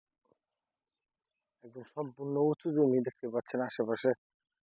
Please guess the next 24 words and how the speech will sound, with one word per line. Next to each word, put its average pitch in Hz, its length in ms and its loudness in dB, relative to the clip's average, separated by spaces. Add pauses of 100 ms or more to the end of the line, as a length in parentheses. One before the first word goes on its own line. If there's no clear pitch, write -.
নিচু 135 240 -4
জমিটা 127 360 4
হচ্ছে 120 280 0 (180)
ট্যাগ, 147 280 6 (880)
ট্যাগ 139 200 2
জমি, 123 280 4
এই 110 60 4
যে 110 100 2
নিচু 120 300 -8
জমির 135 340 -2
পাশে 127 300 -4 (680)
এই 113 80 -8
দেখতে 113 260 -8
পাচ্ছেন 110 340 -6 (280)
এদিকে 110 320 -18 (160)
কত - 220 -20
উঁচু। 117 300 -2 (760)
এটা - 240 -8
এক 135 120 2
জমি, 135 360 2 (200)
আর 110 160 2 (640)
এটা - 240 4
একটি 170 360 6
প্লট 147 300 8